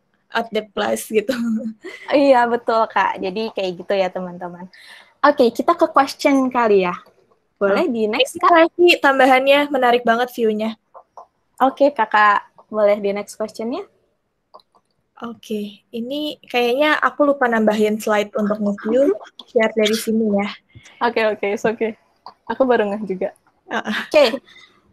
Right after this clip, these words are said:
Speaker 2: Eh, bentar. Screen-nya kecil soalnya, nggak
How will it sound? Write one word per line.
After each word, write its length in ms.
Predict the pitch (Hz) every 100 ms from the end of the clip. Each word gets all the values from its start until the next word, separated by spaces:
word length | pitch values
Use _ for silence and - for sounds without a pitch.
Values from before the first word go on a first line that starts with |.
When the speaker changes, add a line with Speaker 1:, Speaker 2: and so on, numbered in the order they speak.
| _ -
Speaker 2:
Eh, 460 | 262 262 254 254 254 226
bentar. 320 | 220 185 202 - - _ - - - - _ _ _ - -
Screen-nya 400 | - 202 196 202
kecil 320 | 196 180 180
soalnya, 320 | 180 175 185 _ -
nggak 160 | 196